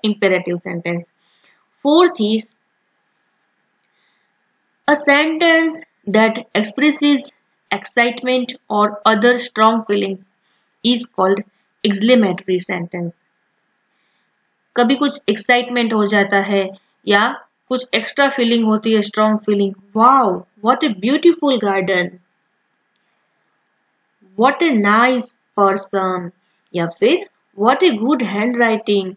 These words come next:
तो ऐसा कुछ होता है जिसको एक्साइटमेंट होता है या स्ट्रॉन्ग फीलिंग होती है, तो वो सेंटेंस उसको कहा जाता है exclamatory। It ends with an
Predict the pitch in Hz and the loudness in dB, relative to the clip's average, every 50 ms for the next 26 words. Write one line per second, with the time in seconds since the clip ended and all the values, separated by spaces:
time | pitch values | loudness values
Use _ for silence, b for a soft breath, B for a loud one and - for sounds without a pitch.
0 | _ _ _ _ _ _ 294 262 247 247 247 269 262 269 285 277 - 220 208 208 | _ _ _ _ _ _ -4 -4 -4 -2 -2 -4 -4 -4 -4 -4 -2 -2 -2 2
1 | - 247 247 247 254 247 240 208 226 226 214 - _ _ - 208 226 285 320 - | 2 2 2 4 2 2 2 0 -2 -4 -4 -8 _ _ 0 2 2 2 2 -2
2 | 262 226 208 - - 269 269 262 - 285 285 262 226 214 208 202 - 202 202 196 | -4 -6 -6 -4 -2 -2 -2 -2 -2 -2 -2 0 0 0 -2 -2 -2 -2 -2 0
3 | 214 233 240 269 339 311 - - 311 320 339 339 311 - 294 269 262 254 220 202 | 0 0 2 2 0 -2 -2 0 2 2 2 2 0 0 0 0 2 2 0 -2
4 | 202 196 - - 196 190 190 196 208 - - _ _ _ _ _ _ _ _ _ | -4 -6 -6 -6 -6 -6 -6 -8 -10 -12 -14 _ _ _ _ _ _ _ _ _
5 | _ _ _ _ _ _ _ _ _ _ _ _ _ _ _ _ _ _ _ 285 | _ _ _ _ _ _ _ _ _ _ _ _ _ _ _ _ _ _ _ 0
6 | 294 311 311 240 247 262 277 277 - - 233 220 220 208 208 226 220 226 247 233 | 2 2 2 2 2 0 0 0 0 0 0 0 0 0 0 0 0 0 0 -2
7 | - - _ _ _ _ _ _ _ _ _ _ _ _ _ _ _ _ _ - | -6 -12 _ _ _ _ _ _ _ _ _ _ _ _ _ _ _ _ _ -8
8 | - 208 202 - 226 214 214 196 196 196 196 196 190 190 190 196 202 220 311 403 | -6 -6 -4 -4 -2 -2 -2 -2 -2 -2 -2 -2 -4 -2 -2 0 0 2 0 0
9 | 403 B B B B B _ _ - 262 262 247 269 285 285 277 269 254 262 262 | -2 B B B B B _ _ 0 0 0 2 2 2 2 2 2 2 2 2
10 | 247 254 247 247 - _ _ _ _ _ _ _ _ - 240 - - - 240 254 | 2 2 -2 -6 -12 _ _ _ _ _ _ _ _ 0 0 0 -2 -2 0 0
11 | 285 311 320 - - 220 226 269 262 254 - - - 208 226 | 0 -2 -4 -6 -4 -2 -2 -2 -2 -6 -10 -6 -2 0 0